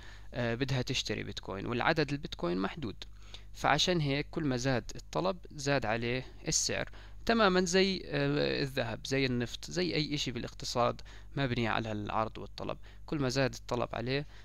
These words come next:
أكيد راح يرتفع سعره، والعكس صحيح كمان، كل ما قل الطلب راح ينزل سعره. فإذا أنت عندك، آه، خمسين حبة من هاي اللعبة وعارف إنه ما حدا بده يشتريها، أنت عندك خمسين وما حدا بده يشتري، فراح تضطر،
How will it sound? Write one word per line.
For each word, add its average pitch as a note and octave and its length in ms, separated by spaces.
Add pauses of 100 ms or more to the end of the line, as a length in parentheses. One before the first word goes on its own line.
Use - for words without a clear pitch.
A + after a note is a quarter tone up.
(120)
أكيد C#3 280
راح - 160
يرتفع - 360
سعره، - 380 (280)
والعكس D#3 400
صحيح - 320
كمان، A#2+ 280
كل D#3+ 160
ما C#3+ 120
قل E3 280
الطلب C3 400 (600)
راح - 200
ينزل A2+ 280
سعره. E2 280
فإذا C3+ 280
أنت E3 180
عندك، C#3+ 480 (160)
آه، A#2 220
خمسين A#2+ 720
حبة B2 360
من A2 160
هاي A2+ 180
اللعبة G#2 400 (380)
وعارف A#2+ 460
إنه A#2+ 140
ما D3 100
حدا A2 220
بده G2+ 180
يشتريها، G2+ 520 (360)
أنت A#2+ 120
عندك C#3 260
خمسين C3 500
وما D#3+ 160
حدا A2+ 200
بده G#2+ 160
يشتري، B2 260
فراح B2+ 200
تضطر، D3 440